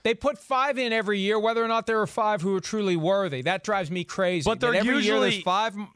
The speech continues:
Speaker 2: but there usually is where you can legitimately go there. There's five worthy. Like, uh, the, I, I,
Speaker 1: Yeah.
Speaker 2: I, I can't say there's been many years. You know, there's been some guys that I've certainly been on the line about, like, "Ooh, I don't know if he deserves to get in or not." Like Terrell Davis from
Speaker 1: Then
Speaker 2: two
Speaker 1: he
Speaker 2: years
Speaker 1: shouldn't be
Speaker 2: ago.
Speaker 1: in.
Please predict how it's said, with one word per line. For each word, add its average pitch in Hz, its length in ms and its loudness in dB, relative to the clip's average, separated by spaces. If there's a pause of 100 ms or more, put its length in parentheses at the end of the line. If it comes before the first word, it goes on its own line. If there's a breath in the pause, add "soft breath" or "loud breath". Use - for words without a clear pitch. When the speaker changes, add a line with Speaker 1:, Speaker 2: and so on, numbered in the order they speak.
Speaker 2:
but 202 160 -2
there 262 100 0
usually 254 580 0
is 185 420 2
where 147 100 0
you 156 140 -2
can 156 280 -4
legitimately 165 800 -2
go 160 300 0
there. 135 280 2
There's 127 240 0
five 139 680 -2
worthy. 113 580 -2
Like, 131 300 -2
uh, 147 180 -4
the, 160 240 -4
I, 202 240 0
I, 196 160 -2
Speaker 1:
Yeah. 240 400 0 (240)
Speaker 2:
I, 180 40 0
I 190 40 -4
can't 226 300 -4
say 226 180 0
there's 190 180 -2
been 175 220 -2
many 190 200 -2
years. 160 640 -2 (260 loud breath)
You 208 80 -4
know, 202 60 0
there's 202 160 -2
been 220 120 -4
some 185 200 -4
guys 180 320 -2
that 170 80 0
I've 160 120 -2
certainly 175 380 -2
been 160 140 -2
on 160 100 2
the 143 100 -2
line 160 380 0
about, 160 300 0
like, 147 200 -2
"Ooh, 196 280 2
I 170 80 2
don't 170 180 -2
know 170 140 0
if 160 80 -2
he 170 80 -2
deserves 156 480 -2
to 160 80 -4
get 160 200 -2
in 170 160 0
or 160 60 2
not." 165 140 -2
Like 139 80 -10
Terrell 170 340 -2
Davis 170 420 -2
from 156 140 -4
Speaker 1:
Then 214 160 0
Speaker 2:
two - 80 0
Speaker 1:
he - 40 0
Speaker 2:
years 220 200 2
Speaker 1:
shouldn't 254 80 -2
be 190 80 0
Speaker 2:
ago. 196 200 2
Speaker 1:
in. - 40 -8